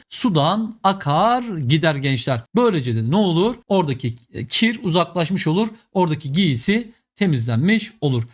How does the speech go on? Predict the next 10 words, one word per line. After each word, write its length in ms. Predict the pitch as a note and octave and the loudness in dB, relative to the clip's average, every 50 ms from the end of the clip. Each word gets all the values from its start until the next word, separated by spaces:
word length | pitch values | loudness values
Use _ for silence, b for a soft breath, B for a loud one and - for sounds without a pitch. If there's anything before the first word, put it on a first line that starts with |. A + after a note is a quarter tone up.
| b b b _ - | b b b _ -2
Gelelim 380 | D4 C#4+ B3 F#3 G#3 A#3 A3 G#3 | 0 2 2 2 0 -2 -2 -4
iki 240 | G3 - - G#3 | -6 -6 -2 -2
bin 140 | E3 D3+ C#3+ - | -2 -2 -2 -2
on 140 | G3 G3+ F#3+ | -2 0 0
yedi 580 | E3 C#3+ C3 B2+ D#3+ F#3+ G#3+ A3+ A3 - C#3 | 2 0 2 2 2 0 0 -2 -4 -2 -2
L 40 | D3 | 0
Y 240 | E3+ E3 C#3+ B2 A#2 | 0 2 2 0 -2
S 220 | A#2 - G#3+ G#3+ | 0 0 0 -2
sorusuna 440 | G3+ - E3+ D#3 D3 - - F3+ G#3 | 0 -2 -2 -2 -2 -4 -4 -4 -4
gençler. 440 | G#3+ B3 A#3 G#3+ - - B3+ B3+ B3 | -2 0 0 0 0 0 -2 -2 -2